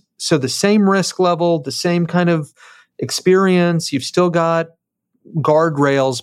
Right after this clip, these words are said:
but now you have so many more options so that each year you can slowly start to improve things.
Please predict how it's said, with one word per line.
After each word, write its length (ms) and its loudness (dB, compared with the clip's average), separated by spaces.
but 140 -4
now 200 0
you 200 0
have 540 -2
so 720 0
many 180 0
more 240 0
options 560 -6
so 180 0
that 180 0
each 320 -2
year 320 2
you 140 -2
can 160 0
slowly 460 0
start 400 -2
to 360 0
improve 480 -2
things. 420 -10